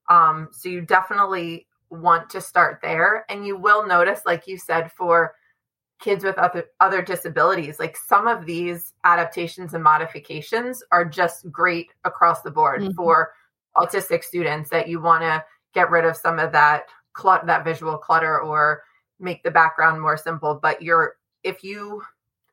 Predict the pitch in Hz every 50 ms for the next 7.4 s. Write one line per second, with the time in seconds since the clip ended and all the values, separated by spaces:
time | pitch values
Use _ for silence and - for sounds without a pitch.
0 | _ _ _ _ _ - 208 208 214 220 226 226 226 226 208 220 202 - 190 190
1 | 196 190 180 180 185 185 185 180 185 - - 175 165 160 170 165 170 175 170 165
2 | 160 160 156 156 - - 156 156 156 - - 165 160 156 156 156 151 147 - -
3 | - 175 170 147 165 160 151 151 151 147 147 147 147 _ _ _ _ _ _ -
4 | 170 180 180 180 - - 175 175 180 185 180 - 180 180 - - 170 170 165 165
5 | 160 147 170 165 156 170 170 165 160 160 165 165 - 170 165 156 156 156 156 156
6 | - _ _ _ _ _ _ _ - 185 190 185 180 175 160 147 170 165 165 -
7 | - 180 160 160 160 - -